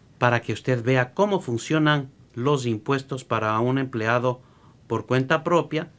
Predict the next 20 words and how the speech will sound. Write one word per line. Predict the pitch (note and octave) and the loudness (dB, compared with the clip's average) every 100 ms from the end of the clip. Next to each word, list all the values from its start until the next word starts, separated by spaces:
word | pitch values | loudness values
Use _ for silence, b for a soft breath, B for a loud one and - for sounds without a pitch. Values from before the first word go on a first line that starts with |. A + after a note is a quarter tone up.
| _ - | _ -4
que | |
está | A#2 - D3 | -4 2 2
reportando | D3+ D3+ F3 E3+ D#3+ C#3 C3 E3+ E3+ - - _ - _ _ - - | 2 0 0 2 2 4 4 0 -2 -18 -20 _ -20 _ _ -20 -10
cincuenta | - C#3+ B2 B2+ B2 A#2+ | 0 2 2 2 2 2
mil | A2+ C3 C3 | 0 0 2
dólares | D3 C#3+ D3 D3 - - - | 2 2 0 -4 -10 -20 -4
como | C#3+ C3 B2 | 0 2 2
ingreso. | A2+ G2 F2+ - - B B B B | 2 -2 -8 -12 -18 B B B B
Estos | D3 D#3 C#3+ | -2 0 0
siete | C#3+ C3 | 0 2
mil | C3 D3 | 2 2
seiscientos | C#3+ D3 D#3 D3 D3+ | 0 -2 0 0 0
cincuenta | D3+ E3 D#3 C#3+ D#3 | 0 0 0 0 0
le | D3 | 0
sumamos | D3 E3 C#3+ D#3 F3 - - _ _ - _ - - - - - - - - - - - | 0 2 2 2 0 -2 -18 _ _ -20 _ -20 -20 -20 -20 -20 -20 -20 -20 -20 -20 -20
siete | - B2 A#2 A2+ | -6 -4 -2 -2
mil | C3+ | -2
seiscientos | C3+ D#3 D3+ D#3 D#3 D3+ | -2 -6 -2 -4 -2 -2
cincuenta | E3 D#3+ D3 C#3 C#3+ - | -2 -2 -2 -2 -4 -2
más | C3+ D#3 C#3+ D3+ - | 2 6 6 4 -2